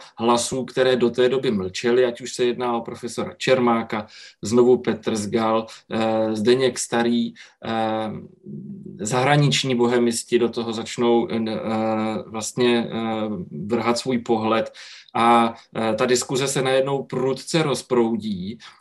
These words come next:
a do tohohle všeho, do tohohle toho ideového kvasu, eh, ještě přichází rok, eh, devadesát tři, kdy vycházejí nová pravidla, která byla teda připravená ještě před revolucí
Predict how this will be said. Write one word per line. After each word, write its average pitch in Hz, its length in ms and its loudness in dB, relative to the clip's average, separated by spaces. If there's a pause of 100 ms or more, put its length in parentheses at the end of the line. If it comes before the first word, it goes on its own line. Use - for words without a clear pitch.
(140)
a 107 280 2
do 120 200 6
tohohle 175 520 2
všeho, 117 500 0
do 127 120 -2
tohohle 143 440 -4
toho 135 500 -2
ideového 139 640 0
kvasu, 113 760 -4 (360)
eh, 113 80 0
ještě 113 240 -2
přichází 135 760 0
rok, - 220 0 (440)
eh, 120 720 0
devadesát 139 680 0
tři, - 280 0
kdy 127 160 -2
vycházejí 131 520 -2
nová 139 280 0
pravidla, 120 400 0
která 160 280 -4
byla 160 200 -2
teda 156 180 -6
připravená 139 600 -4
ještě 143 320 -4
před 131 220 -2
revolucí 110 720 -2